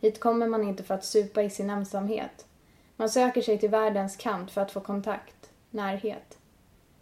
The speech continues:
Han beställer en Moscow Mule och slår sig ner bland främlingarna. Hör trubaduren, en underlandets man med långt svart hår, sjunga om män som gömmer sig bakom masker. Det är nästan för passande.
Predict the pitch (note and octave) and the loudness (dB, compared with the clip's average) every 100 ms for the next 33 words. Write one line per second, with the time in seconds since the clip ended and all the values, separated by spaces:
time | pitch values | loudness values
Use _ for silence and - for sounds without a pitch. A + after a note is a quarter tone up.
0 | _ - A#3 A#3+ C#4 C4 A#3+ A3 G#3+ G#3+ | _ 0 2 4 6 6 6 4 4 2
1 | G#3+ G3+ G#3+ A3 F#3 F#3 F#3+ - G3+ - | 0 2 6 6 6 0 -2 2 0 2
2 | G#3+ G#3+ F#3+ G3 F#3+ G#3 G3 G#3 G#3 F#3+ | 2 2 2 0 0 -2 0 -2 -2 -4
3 | - - _ _ _ _ _ A3+ A3 A3+ | -6 -10 _ _ _ _ _ 6 6 6
4 | G#3+ A3 B3 B3 G3 F#3+ G3 - - G#3+ | 4 6 6 4 0 -2 -6 -10 -6 -2
5 | G#3+ G#3+ G3+ G#3+ A3 G3+ G3 - A3 G#3 | 2 2 4 2 4 2 0 0 0 0
6 | G3 G3 G#3 G#3 F#3+ - - G3+ - - | 0 0 2 0 -4 -6 -4 -4 -6 -2
7 | A#3 G#3 G3+ G#3 - _ _ - A#3 G#3+ | 2 4 2 -4 -10 _ _ 2 4 6
8 | G#3 G#3+ A#3 G#3 G3+ G#3 G#3 G#3+ G#3 G3 | 4 2 2 0 0 0 2 2 0 -2
9 | G3 G3 G3 G3+ G#3+ - - A3 - - | 0 0 0 -2 -2 -4 -2 0 0 -6
10 | - _ _ _ _ - G3 F#3+ G3 F#3+ | -14 _ _ _ _ -2 0 0 -2 -2
11 | - G3+ F#3 F#3+ F#3+ - G#3 G3 F3 | 2 2 2 0 -6 -4 -4 -2 -4